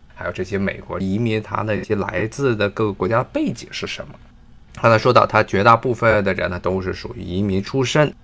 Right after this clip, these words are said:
而且呢，如果你看现在的美国是每隔五年有一次人口普查，一个 census，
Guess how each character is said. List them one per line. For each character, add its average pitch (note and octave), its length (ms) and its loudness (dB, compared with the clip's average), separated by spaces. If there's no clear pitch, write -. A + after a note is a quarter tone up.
而 F#2 160 0
且 F#2+ 200 -2
呢， F#2 200 2
如 B2 220 -2
果 C#3 180 4
你 C3 200 -4
看 G#2+ 200 -4
现 C#3 480 -2
在 D#3+ 300 -2
的 - 120 -10
美 F#2+ 200 -4
国 G#2 180 -2
是 A#2+ 160 -2
每 F#2 220 -2
隔 G#2 120 -2
五 A#2 200 2
年 G2 280 2
有 G2 160 0
一 G2 140 -6
次 F#2 320 -4
人 F#2+ 160 -2
口 A#2 160 -2
普 G#2 160 -2
查， F2 480 0
一 F#2+ 80 -6
个 G#2 140 -8
census， A2 640 -6